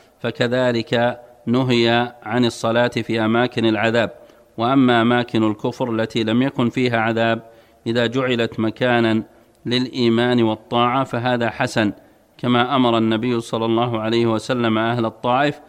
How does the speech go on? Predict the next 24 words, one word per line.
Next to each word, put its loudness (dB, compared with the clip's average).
أن 0
يجعلوا 0
المسجد 0
مكان 0
طاغيتهم، 0
وأمر 2
أهل -2
اليمامة 2
أن -2
يتخذوا -2
المسجد 0
مكان 0
بي-، 0
بيعة -2
كانت 0
عندهم. -2
انتهى. -2
وفيه 2
معرفة 2
تفسير -2
"لا 2
تقم -2
فيه 0
أبدا"، -2